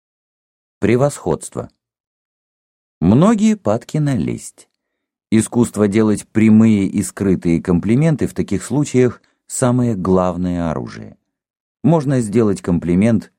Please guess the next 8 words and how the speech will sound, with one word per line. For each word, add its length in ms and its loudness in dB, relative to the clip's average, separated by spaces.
самому 560 -2
человеку, 720 -4
выразить 520 -2
восхищение 760 -2
его 320 -2
предприимчивостью, 1300 -4
умом, 640 0
внешностью. 960 -4